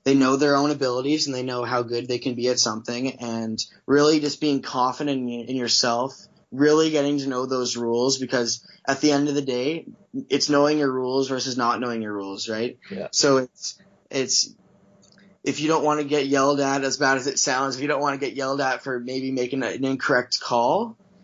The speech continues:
Speaker 1: um, then knowing those rules maybe the next time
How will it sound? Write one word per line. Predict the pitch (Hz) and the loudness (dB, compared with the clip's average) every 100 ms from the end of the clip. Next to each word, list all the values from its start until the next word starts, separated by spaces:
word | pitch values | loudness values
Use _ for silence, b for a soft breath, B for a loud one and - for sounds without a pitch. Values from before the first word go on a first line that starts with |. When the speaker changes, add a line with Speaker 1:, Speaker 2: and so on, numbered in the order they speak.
| - _ - | -20 _ -2
Speaker 1:
um, | 131 127 127 123 120 120 117 b b _ _ _ | 0 2 0 -2 -6 -10 -14 b b _ _ _
then | 143 139 131 117 | 0 0 -2 -6
knowing | 139 147 147 151 | -2 2 4 4
those | 151 135 123 | 4 2 -2
rules | 127 143 131 123 117 - | 0 2 2 0 -4 -6
maybe | 135 139 135 | 0 0 0
the | 127 | -2
next | 127 135 143 - | 0 0 0 -2
time | 127 113 110 113 | -2 -2 -4 -10